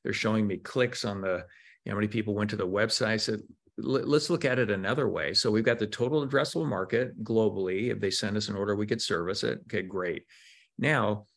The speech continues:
show me our top twenty-five customers. What percentage of that addressable market do we have?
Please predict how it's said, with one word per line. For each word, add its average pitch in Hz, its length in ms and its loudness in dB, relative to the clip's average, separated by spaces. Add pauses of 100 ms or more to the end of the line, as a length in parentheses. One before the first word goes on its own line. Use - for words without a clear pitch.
(120)
show - 380 0
me 139 320 4
our 104 160 4
top 127 340 -2
twenty-five 113 600 0
customers. 90 640 -2
What - 340 0
percentage 117 600 2
of 95 200 -2
that 113 280 2
addressable 92 540 0
market 90 540 -4
do 95 100 -4
we 85 180 -8
have? - 280 -10